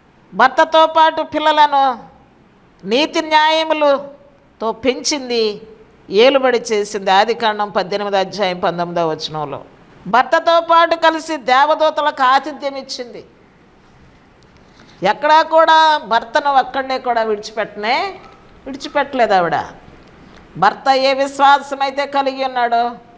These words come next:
అదే విశ్వాసాన్ని ఆమె కలిగి ఉంది. భర్త ఏ పరిచర్య అయితే కలిగి ఉన్నాడో అదే పరిచర్య ఆవిడ కలిగి ఉంది. భర్త ఏ నీతిని కలిగి ఉన్నాడో అదే నీతిని ఆవిడ కలిగి ఉంది.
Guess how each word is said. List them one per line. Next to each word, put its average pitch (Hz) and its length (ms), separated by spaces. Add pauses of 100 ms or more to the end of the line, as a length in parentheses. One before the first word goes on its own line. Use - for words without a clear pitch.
(360)
అదే 226 280
విశ్వాసాన్ని 240 720
ఆమె 214 220
కలిగి 202 400
ఉంది. 170 380 (680)
భర్త 269 460
ఏ 269 240
పరిచర్య 285 640
అయితే 294 260
కలిగి 262 360
ఉన్నాడో 233 520 (440)
అదే 208 300
పరిచర్య 220 560
ఆవిడ 208 160
కలిగి 196 360
ఉంది. 180 380 (640)
భర్త 269 440
ఏ 311 240
నీతిని 330 480
కలిగి 311 380
ఉన్నాడో 254 580 (440)
అదే 285 320
నీతిని 330 380
ఆవిడ 269 200
కలిగి 240 480
ఉంది. 190 420